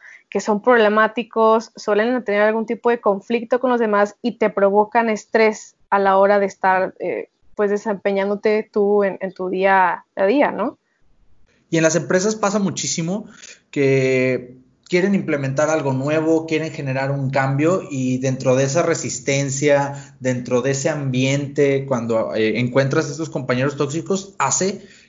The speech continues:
Speaker 2: que los cambios se tarden mucho más en pasar, ¿no? Creo que la influencia, eh, el, el godín tóxico por sí solo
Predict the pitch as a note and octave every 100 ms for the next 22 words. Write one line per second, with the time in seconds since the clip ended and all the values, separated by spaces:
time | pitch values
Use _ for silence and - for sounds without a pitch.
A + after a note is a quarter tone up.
0 | _ - C3 B2+ B2 - C#3+ C#3+ D#3 G3
1 | G3 - _ - - B2+ C3 C3+ E3+ F3
2 | C3+ B2+ B2 C3 E3 C3 B2 C#3 B2 B2
3 | C3+ C3+ D3+ C#3 E3+ E3+ - C#3 C#3 C#3
4 | - E3 E3+ - - _ _ - A#2+ A#2
5 | - C3 C3+ C3 C3 C3+ C#3+ F3 E3+ -
6 | F3+ F#3 - C#3+ C3 D3 E3+ D#3+ F3 F#3+
7 | F#3